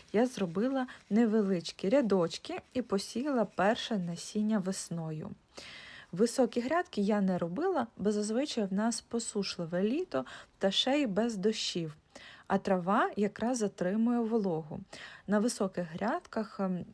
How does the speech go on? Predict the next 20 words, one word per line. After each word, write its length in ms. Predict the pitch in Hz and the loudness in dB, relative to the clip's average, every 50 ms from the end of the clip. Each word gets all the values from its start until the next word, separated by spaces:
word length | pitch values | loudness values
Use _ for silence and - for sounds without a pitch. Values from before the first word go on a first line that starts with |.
| - | -12
ґрунт 400 | 180 165 196 226 254 269 262 - - - | -8 -6 -2 -2 0 0 -2 -4 -6 -10
скоріше 760 | 196 - - - - - 180 180 190 208 220 - - 208 196 | -10 -10 -10 -10 -4 -2 0 2 2 2 0 0 -2 -2 -4
пересихає. 840 | - - 190 190 190 185 - - 190 - - - 160 156 151 151 - 190 190 - _ _ _ _ _ _ _ _ _ _ _ - | -2 -4 -4 -4 -4 -4 -6 -8 -10 -8 -6 -6 -4 -4 -4 -4 -6 -8 -10 -14 _ _ _ _ _ _ _ _ _ _ _ -2
Грядку 640 | 208 196 226 247 285 339 359 - - 220 190 - - - - - - - | 0 2 4 6 6 6 4 2 2 2 2 2 0 -6 -16 -16 -4 2
я 200 | 190 240 262 269 | 4 4 4 4
сапаю, 680 | - - 226 208 - 233 262 285 285 269 240 226 220 - - - - - - | 2 -2 -2 0 2 2 2 4 4 2 2 0 0 -4 -10 -16 -18 -4 0
а 140 | 220 226 | 0 2
траву 600 | 220 - - 214 208 185 170 175 180 226 294 339 - - - _ | 2 2 2 2 2 2 0 -2 -4 -4 -6 -6 -10 -14 -10 _
навколо 580 | 214 226 233 - - - 254 247 240 254 240 - | 0 0 0 -2 -2 0 0 2 2 0 0 0
ми 280 | - 175 185 202 226 247 | 0 2 4 4 4 2
скошуємо 920 | - - - - - 202 226 277 302 - - - 285 277 277 269 269 254 254 | 0 -4 -8 -2 2 2 4 4 2 0 0 -2 0 0 0 0 -2 -2 -2
і 80 | - 233 | -6 -8
складаємо 760 | - - - - 214 196 175 175 190 202 220 226 208 208 208 | -8 -10 -6 -4 -4 -2 0 0 2 4 4 4 4 4 2
там 380 | 196 - - 185 165 165 165 156 | 0 0 0 0 0 0 -2 -4
же. 160 | 151 - - - _ - | -6 -8 -10 -10 _ -2
І 240 | 240 262 285 311 | 0 2 2 2
все, 540 | 294 - - - - - - 208 185 170 185 185 - - _ _ _ | 2 0 -2 -4 -2 0 0 2 2 0 -2 -6 -12 -18 _ _ _
все 400 | - - - - - 240 262 269 | -12 -10 -8 -4 -2 0 2 2
чудово 480 | 254 - - 190 180 208 240 254 247 233 | 0 -2 -4 -2 0 2 2 4 4 2
росте. 540 | 214 196 - - - - - 185 165 160 | 2 0 -2 -6 -8 -6 -4 -4 -4 -4